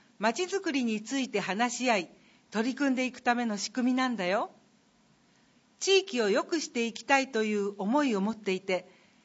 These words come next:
実際に地域に住んでおられる方々だけでなく、エヌピーオーなど各種団体や学校、企業、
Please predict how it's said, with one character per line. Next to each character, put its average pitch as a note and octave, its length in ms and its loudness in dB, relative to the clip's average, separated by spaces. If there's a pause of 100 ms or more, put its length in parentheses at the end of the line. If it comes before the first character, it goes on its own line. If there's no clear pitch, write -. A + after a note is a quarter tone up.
(180)
実 G#3 280 -6
際 E4 220 4
に D#4 240 0 (100)
地 F#4 240 2
域 C4 220 -4
に A#3 120 0
住 F4+ 200 -4
ん D#4 100 0
で B3 120 2
お A#3+ 100 2
ら C4 140 4
れ C4+ 120 2
る A#3+ 120 -2
方 G#3+ 280 -2
々 B3+ 160 0 (140)
だ F#3 160 -4
け B3+ 120 -4
で G#3 120 -4
な F#3 160 -4
く、 E3+ 200 -12 (680)
エ A3+ 100 0
ヌ F4+ 140 4
ピ F#4 340 4
ー F#4 60 4
オ E4 120 4
ー - 20 0
な A3+ 160 0
ど F3 320 -4
各 E4 260 0
種 G#3+ 200 -4
団 A3+ 240 0
体 A#3 260 0
や G#3+ 200 0 (440)
学 G#3 340 -2
校、 C4 440 4 (280)
企 E4 240 0
業、 F#3+ 360 2